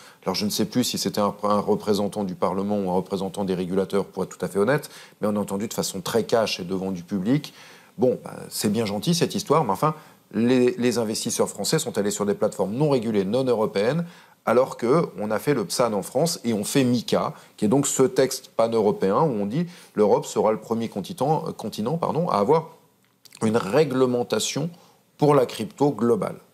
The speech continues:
Voilà. Euh, donc, après, est-ce que ce sera parfait ? Est-ce que ça évitera que des investisseurs aillent sur d'autres plateformes ? Est-ce que nos plateformes sont plus sécurisées ?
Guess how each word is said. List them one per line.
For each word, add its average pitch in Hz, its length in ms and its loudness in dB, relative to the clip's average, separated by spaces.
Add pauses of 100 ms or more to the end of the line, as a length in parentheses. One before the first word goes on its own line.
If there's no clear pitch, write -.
(140)
Voilà. - 240 0 (640)
Euh, 107 400 4 (180)
donc, - 280 -2 (400)
après, 180 480 4
est-ce 127 240 0
que 160 180 0
ce 147 240 0
sera 135 320 -2
parfait ? 139 360 0
Est-ce 123 180 4
que 131 100 -2
ça 120 160 0
évitera 120 460 0
que 104 40 -10
des 104 140 -4
investisseurs 104 720 -2
aillent 107 220 0
sur 92 320 -8
d'autres 104 320 -4
plateformes ? 101 440 0
Est-ce 104 120 -4
que - 100 -2
nos 139 160 2
plateformes 120 440 0
sont 107 180 -10
plus 113 200 -10
sécurisées ? 110 680 -2